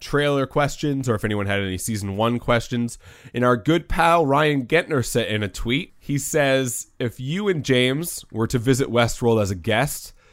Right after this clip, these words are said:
is there something you would do differently than any typical guest would?" And I, I, the first thing I thought was, was like, "When are we visiting? Like, in what part of this timeline are we vi-?" I would love, James,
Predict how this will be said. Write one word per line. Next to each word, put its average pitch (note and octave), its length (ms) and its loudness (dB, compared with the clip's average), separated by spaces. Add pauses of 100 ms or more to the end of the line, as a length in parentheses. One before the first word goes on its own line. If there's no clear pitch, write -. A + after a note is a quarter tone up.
(180)
is A#2+ 80 -4
there C#3+ 100 4
something D#3+ 500 0
you D#3+ 180 0
would D3+ 180 2
do A#2+ 160 2
differently G2 680 -2
than G#2 180 -2 (100)
any C#3 240 0
typical A#2+ 460 -2
guest G#2 400 -2
would?" F#2 420 -4 (640)
And D3+ 300 2 (100)
I, D3 280 0
I, C3 360 -2
the C3+ 120 -10
first F3 220 -4
thing E3+ 120 -4
I D3+ 100 0
thought C#3+ 240 0
was, A#2 280 0
was G#2+ 160 -6
like, G#2 260 -2 (240)
"When C3 280 2
are F#3 120 6
we D3 120 6
visiting? G#2+ 580 0 (320)
Like, A2+ 180 -2
in C#3 260 0
what E3+ 220 0
part - 260 2
of C#3+ 80 0
this A#3 160 -2
timeline C3+ 460 2
are B2+ 80 2
we B2 140 0
vi-?" A#2 180 0 (260)
I D3 120 4
would G3+ 200 4
love, B2+ 580 0
James, A#2+ 540 -2